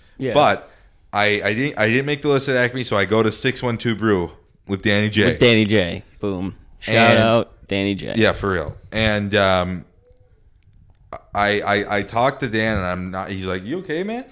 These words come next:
Speaker 2: 'Cause I'm, like, wobbly a little bit. <laughs>
Speaker 1: Fucked you up that
Speaker 2: <laughs> Yeah,
Speaker 1: bad?
Speaker 2: yeah. I was like, you know, like, I'm, I was like, grab my, uh, like, grab my chest a little bit, like, doing the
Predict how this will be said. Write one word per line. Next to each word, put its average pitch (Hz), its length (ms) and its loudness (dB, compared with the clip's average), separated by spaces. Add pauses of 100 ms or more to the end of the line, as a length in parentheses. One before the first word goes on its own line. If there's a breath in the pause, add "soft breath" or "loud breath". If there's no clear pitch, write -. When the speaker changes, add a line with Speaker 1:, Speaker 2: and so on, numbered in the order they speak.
Speaker 2:
'Cause 117 140 -4
I'm, 117 100 -2
like, 107 200 -2
wobbly 98 460 -2
a 117 60 0
little 120 220 2
bit. 147 360 -2
<laughs> - 40 -20 (2500 loud breath)
Speaker 1:
Fucked - 640 0
you 214 80 8
up 180 320 6
that - 260 2
Speaker 2:
<laughs> - 60 4
Yeah, 240 320 6
Speaker 1:
bad? 131 80 -2
Speaker 2:
yeah. 165 260 4
I 127 60 2
was 156 160 2
like, 110 260 -4 (1900 soft breath)
you 117 120 -6
know, 135 160 -2
like, 123 160 -2
I'm, 113 280 -6
I 110 120 -2
was 113 120 0
like, 104 120 -4
grab 98 220 -4
my, 98 240 -6
uh, 101 120 -6
like, 95 240 -10
grab 101 200 -6
my 101 120 -8
chest 98 280 -10
a 101 40 -10
little 104 160 -4
bit, 95 60 -10
like, 92 200 -12
doing 95 160 -10
the 90 160 -8